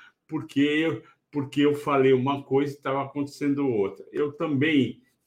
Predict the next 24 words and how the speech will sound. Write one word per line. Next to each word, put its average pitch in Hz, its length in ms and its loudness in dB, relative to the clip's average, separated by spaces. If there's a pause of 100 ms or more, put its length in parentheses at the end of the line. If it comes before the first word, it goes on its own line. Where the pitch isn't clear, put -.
tô, 110 500 -2 (140)
tô 120 140 -6
chateado 107 1080 -6
com 120 120 -2
essa 110 240 -8
questão 104 680 -6 (380)
da, 98 500 -6 (400)
da 123 180 -2
Vale. 127 640 0 (320)
É, 131 600 0 (340)
que, 160 400 -10 (160)
ó, - 200 -2
o - 60 -16
que 208 160 -8
que 196 100 2
aconteceu 160 760 0
e 156 140 0
aonde 147 380 0
eu 143 160 6
errei? 107 420 2
Bom, 120 420 0 (260)
em - 40 -20
primeiro 170 480 6
lugar, 139 800 2